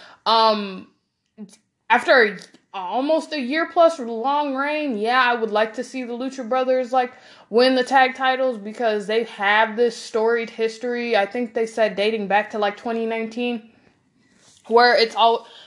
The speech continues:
where you just, you have two, it's pretty simple. It's a family affair. You have two sets of brothers fighting for tag team championships. Brothers as tag teams are as a tale as old as time. And you have two very physical tag teams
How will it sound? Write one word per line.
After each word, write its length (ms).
where 240
you 240
just, 400
you 220
have 240
two, 400
it's 160
pretty 240
simple. 380
It's 160
a 60
family 420
affair. 420
You 160
have 160
two 400
sets 320
of 160
brothers 400
fighting 380
for 220
tag 320
team 160
championships. 760
Brothers 540
as 120
tag 340
teams 340
are 180
as 140
a 80
tale 400
as 120
old 200
as 100
time. 300
And 300
you 80
have 220
two 440
very 320
physical 720
tag 420
teams 540